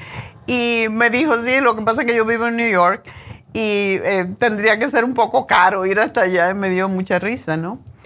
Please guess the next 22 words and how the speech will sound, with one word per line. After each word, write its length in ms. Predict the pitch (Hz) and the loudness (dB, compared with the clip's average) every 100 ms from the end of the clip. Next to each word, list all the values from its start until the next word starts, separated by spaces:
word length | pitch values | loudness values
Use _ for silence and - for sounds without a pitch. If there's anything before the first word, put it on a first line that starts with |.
| - - _ - | -20 -20 _ 0
Pero 480 | 220 214 220 220 220 | 2 4 2 2 0
una 260 | 226 262 | -2 0
de 80 | 302 | 0
las 100 | 285 | -2
cosas 320 | 294 254 294 | -4 -4 -4
que 140 | 285 262 | -4 -4
me 160 | 208 | -2
dijo 680 | 185 196 202 180 175 196 208 | -2 -4 -4 -2 0 -2 -4
es 180 | 180 180 | -4 -4
que 120 | 208 | -4
tenía, 540 | 196 190 185 190 202 - | -4 -2 0 0 -2 -6
había 400 | - 170 190 220 | -4 -2 0 -2
tenido 380 | 240 240 220 233 | -2 -4 -4 -4
cáncer 440 | 220 180 180 196 190 | 0 0 -2 -4 -4
y 120 | 180 | -4
que 440 | 196 175 185 - - | -2 -2 -2 -4 -6
las 480 | 185 180 175 175 - | 0 2 2 -2 -6
infusiones 720 | 196 202 202 208 196 202 202 | -6 -4 -8 -6 -4 -2 0
la 120 | 180 | 0
habían 300 | 170 180 185 | 0 0 0
ayudado 640 | 165 160 175 180 156 160 - - - - _ | -2 -2 0 0 0 -4 -8 -16 -18 -20 _
enormemente 1120 | 175 170 170 175 196 202 180 160 156 165 214 | -4 -2 0 0 -2 -4 -2 -2 -2 -4 -6